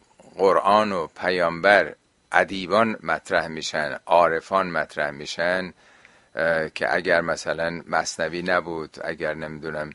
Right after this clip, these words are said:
اه، این آثار مثلاً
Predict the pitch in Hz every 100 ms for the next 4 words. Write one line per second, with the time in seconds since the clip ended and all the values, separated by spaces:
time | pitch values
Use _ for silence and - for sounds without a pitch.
0 | _ - - _ 80 80 80 78 73 69
1 | - 73 80 _ 69 95 _ 98 92 76
2 | _ _ - 92 92 - 95 92 90 80
3 | - 85 82 80